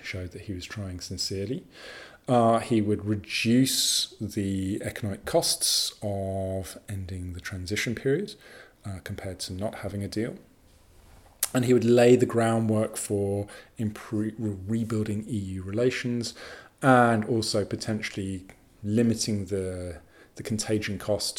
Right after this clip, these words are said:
to other relations with third parties. However, bringing a deal still comes with costs. It still comes with economic costs and political costs. And,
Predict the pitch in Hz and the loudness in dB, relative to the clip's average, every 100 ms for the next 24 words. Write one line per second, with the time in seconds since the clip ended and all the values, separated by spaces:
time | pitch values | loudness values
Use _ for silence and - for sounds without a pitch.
0 | - 95 95 98 107 98 95 92 92 101 | -6 -6 -6 -6 -6 -6 -6 -6 -8 -8
1 | 90 92 90 - 95 - 107 98 - - | -8 -10 -10 -10 -10 -8 -10 -10 -14 -16
2 | - _ _ _ _ _ - _ _ - | -18 _ _ _ _ _ -20 _ _ -20
3 | - - - - - _ _ - - 143 | -20 -20 -20 -20 -20 _ _ -20 -2 8
4 | 151 196 - 101 - - _ _ _ _ | 12 12 10 0 0 -8 _ _ _ _
5 | _ - - 135 160 180 165 170 156 - | _ -20 -6 -2 0 -2 -2 -4 -4 -8
6 | 104 - 117 110 110 110 110 107 - - | -8 -2 2 4 6 4 4 2 -2 -12
7 | - - - - - - - - - - | -12 -12 2 6 6 4 2 2 -2 -4
8 | - - - - - 135 123 127 107 - | -6 -8 -8 -6 4 4 6 2 0 -2
9 | 104 - 98 - - - - 143 139 113 | -4 0 -2 -2 -8 -8 2 2 2 -2
10 | 95 98 - 143 170 - 135 - - - | -2 -4 -2 -4 -4 -6 -6 -6 -10 -18
11 | - 120 104 104 104 - 101 - - - | -16 -14 -8 -6 -6 -8 -12 -12 -16 -16
12 | - - _ _ - - - - - - | -18 -18 _ _ -20 -20 -20 -20 -20 -20
13 | - - - 135 120 120 117 110 | -20 -20 -4 2 4 4 0 -4